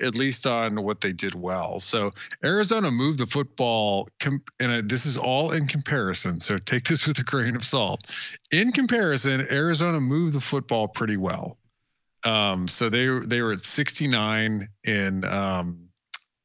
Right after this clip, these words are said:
explosive drives, seventy in play efficiency, seventy-seven in negative drives.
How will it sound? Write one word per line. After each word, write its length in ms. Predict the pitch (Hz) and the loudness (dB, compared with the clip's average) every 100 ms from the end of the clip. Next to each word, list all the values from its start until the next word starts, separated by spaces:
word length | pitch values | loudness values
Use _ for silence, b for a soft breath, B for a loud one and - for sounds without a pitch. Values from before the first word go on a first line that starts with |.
| - | -6
explosive 500 | 113 - 120 110 107 | -4 0 0 0 0
drives, 480 | 104 101 98 101 98 | 0 2 2 0 0
seventy 540 | 123 120 123 117 113 | 0 0 0 0 0
in 100 | 95 | 0
play 300 | 90 107 101 95 | -2 0 2 2
efficiency, 580 | 92 104 - 92 - 101 | 0 -2 -2 -4 -4 -2
seventy-seven 800 | - 127 127 120 - 120 107 107 | 0 0 0 0 0 0 2 2
in 160 | 95 | 2
negative 340 | 95 98 95 87 | 0 0 -2 -2
drives. 460 | 95 90 87 90 | -2 -2 -2 -4